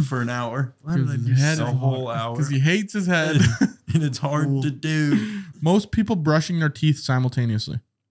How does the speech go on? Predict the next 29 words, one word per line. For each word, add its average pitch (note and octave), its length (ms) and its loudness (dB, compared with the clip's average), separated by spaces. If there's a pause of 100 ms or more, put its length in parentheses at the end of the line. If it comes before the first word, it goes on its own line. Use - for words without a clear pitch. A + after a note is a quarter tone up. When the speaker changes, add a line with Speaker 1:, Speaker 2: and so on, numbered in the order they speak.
(380)
Speaker 1:
I'm A2+ 80 -4
gonna A#2+ 140 0
Speaker 2:
Why? G2+ 40 -4
Speaker 1:
say, G#2+ 160 -2
like, F#2+ 280 -8
something - 300 -8
ridiculous, - 500 -14
like - 100 -18 (560)
eighteen G#2+ 460 -4
thousand. - 580 -14 (480)
Speaker 2:
Yeah. F#2+ 140 -14 (480)
I'm G#2 100 -10
gonna G2 140 -8
go F#2+ 140 -10
eighteen F#2+ 280 -12
thousand F#2+ 300 -14
and F#2 100 -18
four. F#2+ 300 -20 (420)
Speaker 3:
It's C3 240 -2
ten D3+ 280 2
thousand B2+ 440 2
eight B2 220 2
hundred. A#2 400 0 (760)
There C3 120 0
were C3+ 60 6
students G3 600 2
in C#3+ 160 0
the C3 80 4
Philippines, B2 680 -2